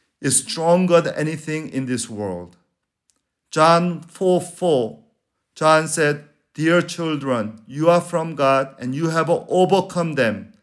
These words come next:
because the one who is in you is a greater than one who is in the world." Holy Spirit in us is a much stronger than any virus, any fi-, any, any virus, any evil in this world.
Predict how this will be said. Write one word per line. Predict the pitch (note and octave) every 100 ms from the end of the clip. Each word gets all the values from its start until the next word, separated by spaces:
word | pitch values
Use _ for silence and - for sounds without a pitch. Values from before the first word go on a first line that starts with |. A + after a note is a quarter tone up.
| _ _
because | C#3+ C#3+ D3 D3
the | B2+
one | G#2+ D#3 G#3 A3+ A3
who | A#3
is | G#3+ E3+
in | D#3+ C#3 C#3+
you | A#3 D3+ F#3+ - _ _ _
is | C#3+ D3+
a | E3
greater | - E3 G3+ G#3+
than | D#3+ C#3+ F3 F#3 - _
one | B2+ D3+ D#3 D#3+
who | D3 F3
is | D#3 C#3 C#3
in | B2+
the | A#2+
world." | G#2+ A#2 A2+ F#2 - _ _ _ _ _ _ _ -
Holy | G3+ A3 A3+
Spirit | A3+ - G#3 F#3+ F3 F3+ F3+ _ _ _ _ _ -
in | F3+ F#3+
us | F#3 A3 E3+ F#3+ - - _ _ _ -
is | D#3+
a | F3+
much | D#3 D3 G3+ A3+
stronger | A#3 A3 - G3+ G3+ G3+ F#3+
than | G3 G3
any | - F#3+ G#3
virus, | F#3 F#3+ F#3+ F#3 D#3 - - -
any | F#3+ G#3+ A3+
fi-, | A3 - A#3+ G#3+ -
any, | G3 A3 A3
any | F#3+ G#3+
virus, | F#3 F#3+ G3 G#3 G3+ F#3+ G3
any | D#3 G#3 A3
evil | G3+ A3 B3+ B3+ B3 G#3
in | F#3 F3+
this | D#3+ D3+
world. | C#3+ C3 G#2+ F#2+